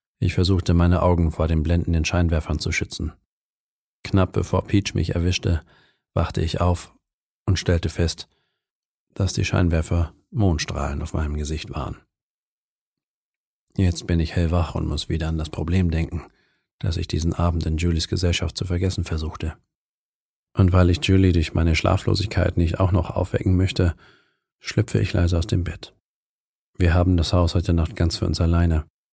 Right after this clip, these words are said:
Wir trafen uns gestern Abend, hatten nichts Besonderes vor.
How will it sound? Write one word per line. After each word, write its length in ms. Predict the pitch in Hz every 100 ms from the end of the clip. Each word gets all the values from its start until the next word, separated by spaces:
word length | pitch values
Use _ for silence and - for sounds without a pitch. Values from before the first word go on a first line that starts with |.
| _ _ _ _ _
Wir 180 | - 101
trafen 340 | - 107 - 95
uns 160 | 82
gestern 320 | 92 85 87
Abend, 380 | - 87 82 -
hatten 180 | 78 87
nichts 180 | 82 -
Besonderes 440 | 85 85 87 82
vor. 320 | - 98 87